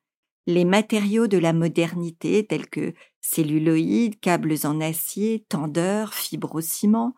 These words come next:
aluminium, tôle ondulée et ripollinée sont employés.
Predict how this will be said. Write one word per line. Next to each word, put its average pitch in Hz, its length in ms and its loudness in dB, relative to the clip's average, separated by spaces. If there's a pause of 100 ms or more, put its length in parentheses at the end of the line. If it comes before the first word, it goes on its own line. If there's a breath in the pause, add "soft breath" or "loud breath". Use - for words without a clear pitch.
(280 loud breath)
aluminium, 214 960 4
tôle 220 240 6
ondulée 170 680 0
et 247 100 6
ripollinée 185 720 0
sont 247 360 0
employés. - 560 -8